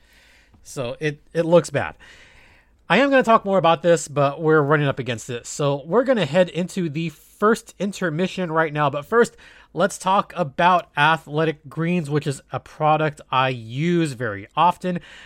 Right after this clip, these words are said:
I started taking A G one because I didn't have a lot of time. I wanted more energy, a better immune system. I hate taking pills. I really hate taking pills.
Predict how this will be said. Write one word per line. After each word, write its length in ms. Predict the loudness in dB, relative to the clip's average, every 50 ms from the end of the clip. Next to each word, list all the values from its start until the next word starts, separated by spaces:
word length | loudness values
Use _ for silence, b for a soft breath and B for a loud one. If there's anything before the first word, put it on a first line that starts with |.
| B B
I 120 | -6 -6 -2
started 260 | 0 0 0 0 0
taking 320 | -2 -2 -2 -2 -6 -8
A 160 | -4 -2 -2 -2
G 160 | -2 -4 -6
one 320 | -2 0 0 0 0 -2
because 640 | -4 -6 -6 -6 -8 -12 -4 0 0 0 0 -2 -4 b b b b b b -6 -4
I 100 | -4 -4
didn't 220 | -4 -6 -8 -4
have 140 | -6 -6 -6
a 20 |
lot 140 | -6 -8 -10
of 60 | -12
time. 360 | -16 -8 -6 -4 -4 -4 -4
I 80 | -6 -8
wanted 300 | -8 -8 -8 -8 -8 -8
more 280 | -8 -10 -10 -10 -10 -8 -6
energy, 340 | -4 -4 -4 -4 -4 -6 -8
a 60 | -6
better 240 | -6 -6 -6 -6 -10
immune 340 | -10 -8 -4 -2 -2 -2
system. 440 | -2 -4 -6 -6 -4 -4 -4 -4 -4 B B B B B B
I 140 | -10 -10 -10
hate 400 | -8 -2 0 0 0 0 -2 -2
taking 400 | 0 0 0 0 -2 -6 -4 -2
pills. 360 | 0 0 0 0 -4 -8 -6 -2
I 100 | -2 0
really 720 | 0 -2 -4 -4 -2 -2 0 0 0 0 0 -2 -2 -4 -6
hate 360 | -6 -6 -8 -8 -8 -10 -16 _
taking 360 | -6 -6 -6 -6 -8 -10 -8
pills. 380 | -6 -8 -8 -8 -8 -12 -16